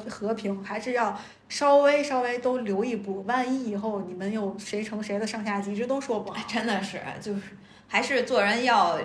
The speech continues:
Speaker 2: 呃，留一丝
Speaker 1: 留一线。
Speaker 2: 那个余地，是吧？
Speaker 1: 对，对，对。这是我们的小心机吧，算是。
Speaker 2: 对。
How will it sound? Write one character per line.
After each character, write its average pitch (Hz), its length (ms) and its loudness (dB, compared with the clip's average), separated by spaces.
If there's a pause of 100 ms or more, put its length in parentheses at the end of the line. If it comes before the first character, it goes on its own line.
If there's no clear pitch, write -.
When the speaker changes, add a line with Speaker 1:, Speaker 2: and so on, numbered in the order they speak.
(120)
Speaker 2:
呃， - 160 -2
留 208 160 4
一 262 140 6
丝 220 60 8
Speaker 1:
留 - 20 6
一 240 260 6
线。 226 200 4
Speaker 2:
那 220 100 0
个 175 60 0
余 196 180 0
地， 208 220 0
是 - 60 0
吧？ 196 100 -2
Speaker 1:
对， 185 220 0
对， 190 240 -8
对。 - 40 -10 (220)
这 269 140 -2
是 262 100 2
我 240 240 12
们 247 160 10
的 285 80 12
小 233 180 8
心 254 280 8
机 247 220 6
吧， 214 160 8
算 - 220 8 (140)
是。 220 160 8
Speaker 2:
对。 - 100 0